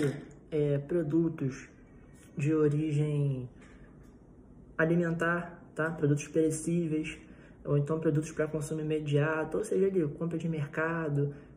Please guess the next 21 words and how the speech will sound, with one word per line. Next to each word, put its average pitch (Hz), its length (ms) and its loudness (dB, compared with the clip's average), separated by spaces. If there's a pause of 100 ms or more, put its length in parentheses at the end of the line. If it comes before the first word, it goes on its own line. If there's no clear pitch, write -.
(140)
aquela 147 340 -2
comida 147 500 4
que - 60 -6
você - 120 -6
pede 139 300 -2
no 135 100 -2
iFood, 147 720 0 (420)
ou 190 120 2
então 190 240 2
medicamentos, 190 840 0 (100)
tá? 147 240 -4 (560)
Nessas 165 320 -2
hipóteses, 160 480 2
você 160 220 -4
não 202 160 -6
poderá 165 560 0 (880)
cancelar 160 640 0
o - 20 -2
seu 147 160 -6
pedido, 143 440 0
desistir 165 720 0